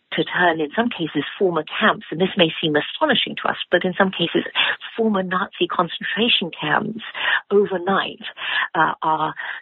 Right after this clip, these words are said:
sort of rebranded, as it were, and, and become camps for, for displaced persons. Um, so in, in terms of y-, y-, your question about the kinds of interactions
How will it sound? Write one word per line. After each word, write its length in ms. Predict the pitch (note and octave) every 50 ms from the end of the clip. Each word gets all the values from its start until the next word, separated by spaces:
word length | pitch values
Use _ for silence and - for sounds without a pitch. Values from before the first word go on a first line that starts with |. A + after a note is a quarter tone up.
| - -
sort 120 | E3 D#3+
of 60 | D#3 D#3+
rebranded, 640 | F#3+ A#3 A3+ G3 - F3+ D#3+ E3 F3 E3+ D#3+ D3 -
as 80 | D3 C3+ -
it 100 | - -
were, 240 | C#3 C#3 C#3 C#3
and, 160 | - - - - -
and 120 | D3+ D3
become 420 | - - - - - - E3 D#3 D3+
camps 380 | - - - D3 C#3 - - - - - - -
for, 120 | D3+ D#3 - -
for 80 | - D3
displaced 500 | - D3 - - - - - - - - -
persons. 480 | - D2 - - - - - - - - - - - - _ - - - - - - - - - - - - - - - - - - _ _ _ -
Um, 380 | - A3 G#3+ A3+ A3 G#3+ A3+ A3+ A3 - - _ - - - -
so 240 | C#4 C#4 C4+ C4+ C4+
in, 240 | B3+ - B3 B3+ C4+ -
in 100 | B3 A3+
terms 280 | - - D4 E4+ E4 -
of 80 | D4 A#3+ - - - _ -
y-, 140 | A#3 A#3 - -
y-, 80 | - G#3+ -
your 100 | G#3+ A3
question 440 | A3 - - B3 A#3+ - - - F#3+
about 360 | F#3 E3 F3 E3+ F3 - - _
the 80 | - -
kinds 320 | - - F#3 F#3 F#3 E3+
of 60 | F3 E3+
interactions 640 | F#3 F3+ - F3 D#3+ F3+ - - - - - D3+ D3